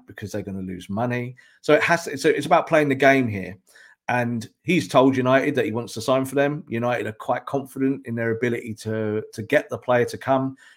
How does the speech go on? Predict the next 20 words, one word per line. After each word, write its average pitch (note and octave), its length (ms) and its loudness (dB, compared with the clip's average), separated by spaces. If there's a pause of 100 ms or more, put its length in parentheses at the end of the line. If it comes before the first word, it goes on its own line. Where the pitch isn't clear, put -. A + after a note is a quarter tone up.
in F#2 80 -14
terms G#2+ 240 -6
of A2 80 -10
personal, A2 800 -4
uh, G#2+ 920 -4 (200)
the G2 60 -8
personal B2+ 360 2
details A2+ 440 -2
of, G#2+ 280 -6
of G#2+ 240 -6
him, A2 340 -4 (100)
uh, A2 140 -6 (200)
being A2 180 -2
on G#2 80 -4
the G2+ 80 -4
wage B2 320 0
structure - 420 -4
at A2+ 140 -4
Manchester A#2+ 320 -8
United. B2 420 -6